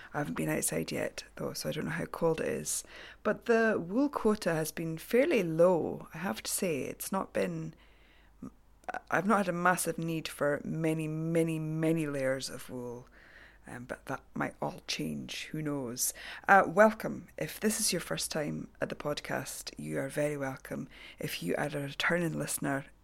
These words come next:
you too are very welcome. It's lovely to have you round, of which I feel this might be quite a long episode, so you might want to take it in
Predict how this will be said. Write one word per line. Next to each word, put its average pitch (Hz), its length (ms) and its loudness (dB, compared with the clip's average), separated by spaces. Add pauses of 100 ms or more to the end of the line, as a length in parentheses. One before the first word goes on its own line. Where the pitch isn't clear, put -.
(140)
you 160 320 -6
too - 560 -4
are 135 160 -4
very 139 340 -6
welcome. 139 480 -8
It's - 240 -6
lovely 147 540 -6 (580)
to - 80 -6
have 151 320 0
you 151 300 -6
round, 143 400 0 (120)
of - 160 -2
which 226 160 8
I 226 100 6
feel 233 260 6
this - 180 -2
might 196 220 0
be - 260 -8
quite - 320 2
a - 60 -6
long 143 420 0 (500)
episode, - 640 -2 (100)
so 135 400 0
you 143 160 -4
might 156 340 2
want - 220 -4
to - 100 -8
take - 300 -6
it - 80 -4
in 139 320 -6